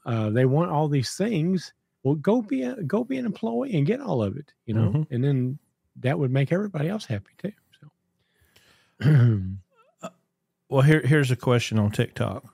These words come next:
Speaker 2: Lars Fadness, "Just started driving. I wanna buy my own in a year.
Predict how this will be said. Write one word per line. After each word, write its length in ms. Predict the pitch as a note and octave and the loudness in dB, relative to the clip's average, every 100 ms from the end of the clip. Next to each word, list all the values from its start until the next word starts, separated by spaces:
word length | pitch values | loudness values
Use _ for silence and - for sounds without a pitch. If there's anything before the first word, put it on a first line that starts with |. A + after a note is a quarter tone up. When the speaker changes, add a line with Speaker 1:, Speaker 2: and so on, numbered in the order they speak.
| - | -6
Speaker 2:
Lars 400 | G#2+ A2 G#2+ G2+ | 0 2 2 -2
Fadness, 580 | - A2+ G2+ G2+ A2 - | -2 0 0 -4 -12 -10
"Just 280 | - C3+ - | 2 2 4
started 360 | - C3 B2+ A#2 | 2 2 2 2
driving. 360 | A#2 A2+ A2+ | 4 4 4
I 40 | A2 | 4
wanna 200 | A2+ G#2+ | 4 4
buy 200 | G#2+ G#2+ | 4 4
my 180 | G#2+ G#2 | 4 2
own 280 | G#2+ G#2+ | 4 4
in 160 | G2+ G#2 | 2 0
a 40 | |
year. 400 | G2+ G#2+ F2+ F#2 | 2 2 0 -4